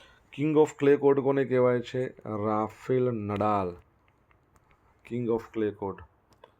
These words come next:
ઓકે, ચોવીસ ટાઇટલ જીતનાર નોવાક જોકોવિચ, ગ્રાન્ડ સ્લેમ, અને મહિલાઓમાં માર્ગરેટ કોર્ટ, યાદ રાખજો.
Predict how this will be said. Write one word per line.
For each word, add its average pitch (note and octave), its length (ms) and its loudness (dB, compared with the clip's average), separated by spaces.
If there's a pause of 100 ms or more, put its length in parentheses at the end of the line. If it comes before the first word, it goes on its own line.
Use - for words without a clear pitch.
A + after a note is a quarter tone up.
(440)
ઓકે, G#2+ 260 -6 (1500)
ચોવીસ C3+ 340 2
ટાઇટલ C3+ 320 0
જીતનાર A#2 500 -4 (380)
નોવાક A#2+ 300 0
જોકોવિચ, A2+ 500 -4 (200)
ગ્રાન્ડ A2+ 320 -4
સ્લેમ, G#2+ 320 -8 (420)
અને A2 140 -10
મહિલાઓમાં A#2+ 680 -4
માર્ગરેટ G#2+ 480 -4
કોર્ટ, G#2 300 -6 (420)
યાદ F#2+ 180 -8
રાખજો. E2+ 360 -12